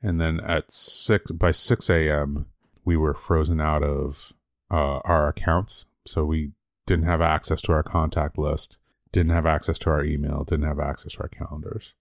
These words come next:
So, you know, it was kind of like, "Oh, do I have everybody's, like, contacts in my personal Gmail account? And if I don't, like, how do I get in touch with them?" And I had managed to get on my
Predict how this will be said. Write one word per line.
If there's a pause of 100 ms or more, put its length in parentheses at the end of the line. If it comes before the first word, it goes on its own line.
(100)
So, (420)
you
know,
it
was
kind
of
like, (240)
"Oh, (260)
do
I
have
everybody's,
like,
contacts (160)
in
my (300)
personal (400)
Gmail
account? (340)
And
if
I
don't, (200)
like,
how
do
I
get
in
touch
with
them?"
And
I
had
managed
to
get
on (480)
my